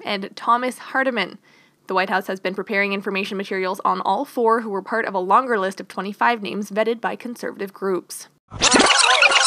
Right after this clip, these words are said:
Searches continued Sunday night for the victims of heavy rainfall that hammered southern Japan for the third straight day,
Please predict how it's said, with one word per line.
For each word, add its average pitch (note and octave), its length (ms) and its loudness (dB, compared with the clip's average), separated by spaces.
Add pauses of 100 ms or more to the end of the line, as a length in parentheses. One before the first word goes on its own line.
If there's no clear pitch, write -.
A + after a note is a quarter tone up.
(520)
Searches D#4+ 460 2
continued C#4+ 580 -2
Sunday C4+ 320 2
night C4 240 -2
for C4 100 -4
the A3 100 -4
victims B3 420 -2
of A3 160 0
heavy C#4 340 -2
rainfall A#3 440 0
that A3 140 2
hammered C4+ 440 -2
southern G3+ 320 -2
Japan G3+ 360 -2
for G#3+ 120 -8
the F#3+ 100 -6
third A#3+ 380 0
straight F#3+ 340 -6
day, G#3+ 260 0